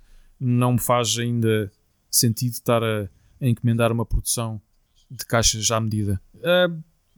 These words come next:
estou a pensar nisso, nem que seja para um teste. Mas isso aí serão caixas metálicas, já com, pintadas como eu gosto, com serigrafia bonita.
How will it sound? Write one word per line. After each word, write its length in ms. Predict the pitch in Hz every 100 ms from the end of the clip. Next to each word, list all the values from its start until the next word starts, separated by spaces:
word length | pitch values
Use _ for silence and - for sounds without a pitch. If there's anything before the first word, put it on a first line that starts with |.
| _ _ _
estou 160 | 196
a 20 |
pensar 300 | 196 196 202
nisso, 400 | 156 123 - -
nem 100 | 147
que 60 | 135
seja 240 | 156 143
para 180 | 151 156
um 60 | 139
teste. 360 | 113 104 - - _ _ _ _ _ _ _ -
Mas 640 | 127 131 135 135 131 120
isso 340 | 120 113 104 120
aí 80 | 123
serão 240 | 131 123
caixas 360 | 113 120 120 110
metálicas, 680 | 117 151 165 156 143 120
já 240 | 107 110 104
com, 400 | - 110 101 101 _ _ - -
pintadas 460 | 120 113 117 110
como 160 | - 113
eu 40 |
gosto, 440 | 110 143 147 139 -
com 160 | 127
serigrafia 580 | 113 123 110 107 - 113
bonita. 520 | 107 123 135 131 123